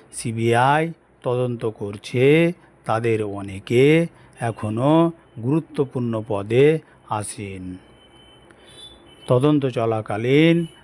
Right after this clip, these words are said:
তাদের পদ থেকে সাসপেন্ড করা উচিত ছিল রাজ্য সরকারের,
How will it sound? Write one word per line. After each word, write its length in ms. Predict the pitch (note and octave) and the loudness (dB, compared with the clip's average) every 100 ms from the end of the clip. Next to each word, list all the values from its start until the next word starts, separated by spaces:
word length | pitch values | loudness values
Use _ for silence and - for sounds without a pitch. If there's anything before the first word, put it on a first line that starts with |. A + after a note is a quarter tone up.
| _ _ _ - | _ _ _ -4
তাদের 380 | A2+ A2 G2+ G2+ | -2 -2 -4 -4
পদ 180 | - A2 A2 - | -4 -4 -4 -4
থেকে 560 | A#2 - C#3 D#3 E3+ E3+ _ - | -4 2 4 6 4 -2 _ -14
সাসপেন্ড 680 | - C3 B2 - - B2+ A2 | -6 -2 -2 -4 -4 -4 -4
করা 540 | A2 G#2+ A#2 C#3+ D#3+ - _ _ | -4 0 2 4 2 -4 _ _
উচিত 300 | C3+ B2+ C3 B2 | -8 -4 -4 -4
ছিল 280 | - G#2+ A2+ C#3 D#3 E3+ - _ - | -10 -4 2 4 4 2 -6 _ -8
রাজ্য 340 | A#2+ B2+ B2 A#2+ | -6 -4 -6 -8
সরকারের, 720 | A#2 G2+ G2 G2 G2 F#2+ | -8 -10 -8 -8 -6 -8